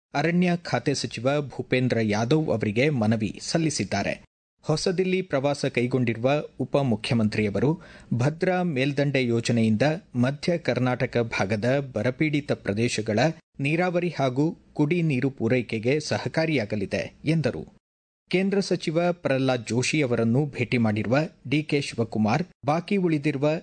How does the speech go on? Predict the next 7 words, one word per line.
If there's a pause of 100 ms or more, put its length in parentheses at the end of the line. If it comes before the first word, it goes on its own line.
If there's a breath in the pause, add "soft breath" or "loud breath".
ರಾಜ್ಯದ
ಯೋಜನೆಗಳಿಗೆ (140)
ಕೇಂದ್ರ
ಸರ್ಕಾರದ
ಅನುಮತಿ
ದೊರಕಿಸಿಕೊಡಲು
ಸಹಕರಿಸುವಂತೆ